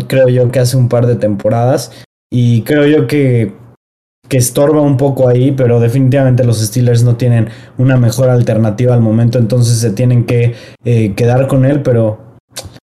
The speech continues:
yo no creo que los vaya a llevar a, a ningún lado.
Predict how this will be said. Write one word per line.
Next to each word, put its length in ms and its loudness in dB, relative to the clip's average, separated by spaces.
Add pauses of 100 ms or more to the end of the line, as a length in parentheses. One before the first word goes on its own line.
(140)
yo 120 0
no 120 2
creo 180 0
que 80 -2
los 140 0
vaya 200 2
a 40 2
llevar 560 0
a, 440 -2
a 40 0
ningún 420 0
lado. 360 -2